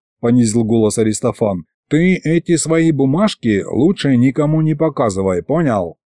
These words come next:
На всякий случай. И деду этому бородатому правильно сделал, что не показал.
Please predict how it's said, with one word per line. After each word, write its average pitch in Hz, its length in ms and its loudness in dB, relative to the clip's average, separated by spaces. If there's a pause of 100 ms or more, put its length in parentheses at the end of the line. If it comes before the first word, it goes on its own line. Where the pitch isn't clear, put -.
(440)
На 165 180 0
всякий 196 340 -2
случай. 92 560 -4 (220)
И 214 240 2
деду 151 440 2
этому 135 380 0
бородатому 117 920 -2 (140)
правильно 143 540 0
сделал, 131 500 2
что - 200 -4
не 143 160 0
показал. 113 680 0